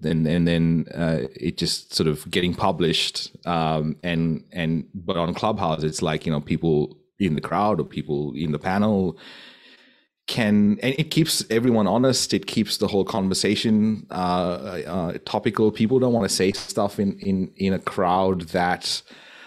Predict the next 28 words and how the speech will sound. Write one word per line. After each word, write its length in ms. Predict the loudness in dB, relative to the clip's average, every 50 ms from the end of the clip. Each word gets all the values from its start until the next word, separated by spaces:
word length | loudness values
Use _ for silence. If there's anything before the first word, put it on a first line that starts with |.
| -20 _ -4 -2
um, 520 | 0 2 2 2 0 0 -2 -4 -6 -6 -8 -4
<laughs> 60 | 0
you 140 | 2 2 2
know, 100 | 0 0
they, 180 | -2 -4 -2 -2 -4 -2
they 140 | -2 -2 -2
might 280 | 0 0 -2 -2 -4
say, 580 | -4 -2 0 2 2 4 4 4 2 2 0 -4 -6 -10
uh, 160 | -10 -8 -6
by 260 | -2 0 0 2 2
themselves, 720 | 2 2 0 0 0 2 2 2 2 2 0 0 -2 -4
not 280 | -2 -2 -2 -2 -2 -2
realizing 640 | 0 0 2 2 0 0 0 -2 -2 -2 -4 -2
that 220 | -2 -2 -4 -4 -4
it 220 | -6 -6 -6 -4 -6
will 80 | -4
get 180 | -4 -4 -6 -4
published 380 | -4 -4 -2 0 -2 0 0
later 260 | 0 0 0 2 2 2
on. 240 | 0 0 -2 -4 -10 -16 -20 -20 -20 _ -20 -20 _ _ _ _
You 100 | -2 0
know, 60 | 0
there's 120 | 2 2
all 120 | 4 4 4
these 180 | 4 2 2
different 300 | 0 -2 -2 -2 -2 -2
factors. 440 | -2 -4 -4 -2 -2 -2 -2 -2 -2
So, 420 | 0 0 2 2 2 0 -2 -4